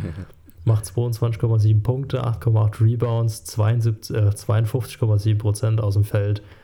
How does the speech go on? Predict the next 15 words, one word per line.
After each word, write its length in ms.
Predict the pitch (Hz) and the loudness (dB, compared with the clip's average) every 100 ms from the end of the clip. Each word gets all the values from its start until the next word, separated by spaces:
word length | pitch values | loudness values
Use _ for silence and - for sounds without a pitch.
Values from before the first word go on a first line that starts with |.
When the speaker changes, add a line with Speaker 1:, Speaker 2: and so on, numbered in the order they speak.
| - - - - | -20 -20 -20 -6
Speaker 2:
Ähm, 460 | 95 95 95 101 - - - - - - | -4 -2 -2 -4 -8 -20 -20 -20 -20 -4
was 220 | 110 104 | -2 -2
ich 180 | 156 - | -4 -4
bei 80 | 98 | -4
ihm 200 | 110 156 | -4 -4
nicht 180 | 143 | -4
verstehe, 560 | - 107 - 117 139 147 - - | -4 -4 -4 -4 -4 -6 -8 -4
wie 180 | 107 - | -2 -2
kann 260 | - 143 | -4 -4
der 80 | 135 | -4
bei 160 | 110 107 | -2 -2
der 160 | 107 | -2
Größe 420 | 107 - 127 127 107 | -2 -2 -4 0 0
so 200 | 110 113 | 2 0
gut 220 | 110 | -2